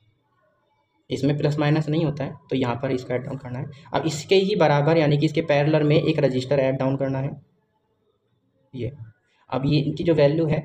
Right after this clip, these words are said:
ये, ये जो capaciter की value है वो एक सौ पाँच रहेगी, एक सौ पाँच जे, यानी कि ये जो, ये जो capaciter है एक सौ पाँच जे में रहेगा। और जो voltage रहेगी वो voltage फ्रेंड्स चार सौ,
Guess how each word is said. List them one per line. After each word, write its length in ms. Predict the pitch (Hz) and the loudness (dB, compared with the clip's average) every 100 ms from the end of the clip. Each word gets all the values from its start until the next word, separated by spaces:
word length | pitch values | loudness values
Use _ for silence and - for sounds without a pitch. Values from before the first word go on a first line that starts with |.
| - _ 135 | -8 _ -4
ये, 200 | 135 139 | 0 2
ये 200 | 131 139 | 2 0
जो 100 | 147 | 2
capaciter 460 | 147 147 156 156 | 2 0 -4 -6
की 100 | 147 | -4
value 240 | 151 143 147 | 0 2 2
है 80 | 156 | 2
वो 80 | 151 | 2
एक 100 | 147 | 2
सौ 80 | 151 | -2
पाँच 300 | 131 139 143 | 0 -2 0
रहेगी, 360 | 139 139 170 - | 0 0 -4 -10
एक 80 | 131 | -10
सौ 100 | 135 | -8
पाँच 280 | 135 135 147 | -4 -4 -2
जे, 80 | 131 - - _ _ _ | -4 -4 -12 _ _ _
यानी 140 | 131 127 | -6 -4
कि 120 | 135 | -2
ये 80 | 139 | -4
जो, 120 | 139 | -4
ये 140 | 135 147 | -4 -2
जो 100 | 147 | 0
capaciter 500 | 143 143 - 143 143 | -2 -2 -4 -4 -4
है 160 | 185 - - | -6 -10 -8
एक 160 | 139 139 | -8 -8
सौ 340 | - - 151 160 - | -14 -6 -6 -6 -8
पाँच 380 | 135 135 156 - - _ _ _ _ _ | -4 -4 -4 -8 -14 _ _ _ _ _
जे 260 | 131 127 135 | -8 0 2
में 140 | 151 156 | 4 4
रहेगा। 240 | 139 160 | 2 2
और 180 | 170 143 | 0 2
जो 100 | 156 | 2
voltage 420 | 147 151 160 180 | 2 2 2 4
रहेगी 280 | 170 160 180 | 4 4 2
वो 160 | 160 160 | 2 4
voltage 360 | 160 160 165 160 | 4 2 0 0
फ्रेंड्स 200 | 165 165 | -2 0
चार 280 | 147 139 151 | 0 2 2
सौ, 280 | 165 175 | 2 2